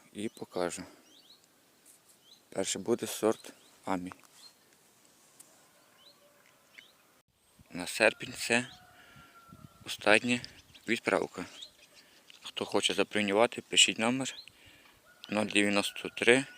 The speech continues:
п'ятдесят п'ятдесят чотири сімсот вісімнадцять, нуль дев'яносто три дев'яносто шість двадцять один три дев'ять дев'ять.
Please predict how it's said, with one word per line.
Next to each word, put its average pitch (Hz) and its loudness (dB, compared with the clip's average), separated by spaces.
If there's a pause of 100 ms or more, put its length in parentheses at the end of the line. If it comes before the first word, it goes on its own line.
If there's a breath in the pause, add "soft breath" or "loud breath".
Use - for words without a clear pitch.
(140)
п'ятдесят - 4 (200)
п'ятдесят 98 0
чотири 117 4
сімсот 101 0
вісімнадцять, 107 -4 (1500 soft breath)
нуль 104 0
дев'яносто 101 -2
три 123 2
дев'яносто 104 -2
шість - 0 (120)
двадцять 95 0
один 113 0 (840 loud breath)
три 113 4
дев'ять 107 4
дев'ять. 87 -2